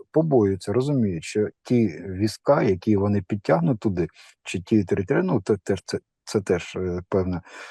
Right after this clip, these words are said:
е, ну, можна в-, ну, це теж війська, територіальна оборона, що не факт, що вони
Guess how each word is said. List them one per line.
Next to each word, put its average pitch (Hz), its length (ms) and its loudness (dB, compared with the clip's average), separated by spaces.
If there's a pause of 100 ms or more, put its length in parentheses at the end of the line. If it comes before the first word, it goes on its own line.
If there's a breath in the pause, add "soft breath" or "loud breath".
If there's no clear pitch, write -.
(180 loud breath)
е, 92 260 -4
ну, 123 160 2
можна 95 260 0
в-, 104 160 0
ну, 113 360 2
це - 140 -2
теж 92 220 0
війська, 151 400 2
територіальна 107 500 2
оборона, 131 380 2
що 107 240 0
не 113 140 2
факт, 131 260 -2
що - 180 -2
вони 117 220 -2